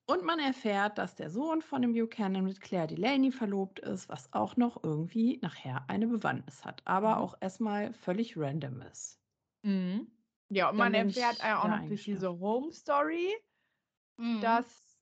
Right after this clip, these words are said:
Speaker 2: das alte Grundstück nicht verkauft wurde, aber auch nicht bewohnt wird, was ja komisch ist.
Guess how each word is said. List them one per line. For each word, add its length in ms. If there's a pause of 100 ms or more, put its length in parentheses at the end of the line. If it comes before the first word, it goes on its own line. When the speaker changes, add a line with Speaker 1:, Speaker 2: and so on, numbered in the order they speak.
Speaker 2:
das 300 (120)
alte 840 (180)
Grundstück 580 (160)
nicht 640
verkauft 640 (160)
wurde, 260
aber 260
auch 200
nicht 340
bewohnt 800
wird, 320
was 200
ja 120
komisch 560
ist. 440